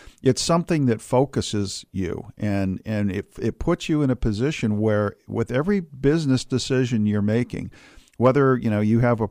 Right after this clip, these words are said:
a product that you're getting ready to ship out the back door and you're making a decision about the quality and what your customers really, really need.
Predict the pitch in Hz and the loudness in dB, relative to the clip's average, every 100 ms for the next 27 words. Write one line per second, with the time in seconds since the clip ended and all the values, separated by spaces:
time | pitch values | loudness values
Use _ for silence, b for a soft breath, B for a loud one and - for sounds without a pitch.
0 | - 107 98 95 - 131 131 110 95 - | -4 -2 0 -2 -2 2 2 2 -2 -6
1 | 107 104 110 110 107 110 107 104 - 120 | -6 -2 0 0 0 0 0 -2 -4 -4
2 | 110 110 104 101 107 104 - 110 107 98 | -2 -2 -2 -2 -2 -4 -2 -2 0 -2
3 | 95 98 120 131 113 107 98 - 127 120 | -2 0 0 0 0 0 -4 -4 -2 -2
4 | 101 98 98 101 104 - 113 120 110 92 | -4 -2 -4 -4 -6 0 2 2 2 -2
5 | 82 92 117 135 117 - 123 - 110 107 | -6 -4 -4 -4 -6 -6 -6 -4 -2 -2
6 | 92 107 107 107 101 - 110 110 107 101 | -2 -2 0 0 -2 -2 -2 0 0 0
7 | 104 113 90 | 0 0 -2